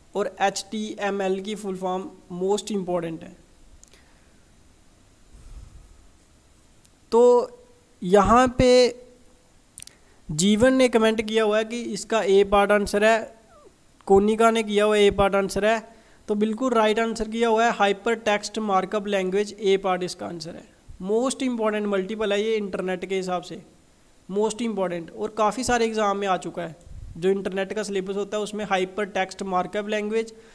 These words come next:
और एचटीटीपी की फुल फॉर्म आपको बता देता हूँ, हाइपर टेक्स्ट ट्रांसफर प्रोटोकॉल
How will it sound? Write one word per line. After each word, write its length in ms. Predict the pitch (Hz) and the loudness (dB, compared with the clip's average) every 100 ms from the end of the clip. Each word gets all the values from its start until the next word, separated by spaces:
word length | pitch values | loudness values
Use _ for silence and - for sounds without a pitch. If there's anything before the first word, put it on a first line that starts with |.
| - - 208 | -20 -8 -6
और 220 | 214 214 | -4 0
एचटीटीपी 600 | 220 208 247 240 233 262 | 0 0 -6 -6 -4 -6
की 140 | 262 240 | -4 -4
फुल 180 | 254 | -4
फॉर्म 220 | 220 226 233 | -2 -2 -2
आपको 260 | 226 226 | -2 -4
बता 260 | 226 202 196 | -4 -2 -2
देता 180 | 196 226 | -2 -6
हूँ, 160 | 240 - - _ _ _ | -6 -12 -20 _ _ _
हाइपर 460 | 196 208 208 240 | 0 0 0 -2
टेक्स्ट 400 | 233 233 214 - | 0 -2 -2 -4
ट्रांसफर 640 | 233 - 214 208 196 220 226 | -8 -4 0 0 -2 -4 -4
प्रोटोकॉल 640 | 226 208 196 180 165 160 | -2 -4 -2 -6 -6 -8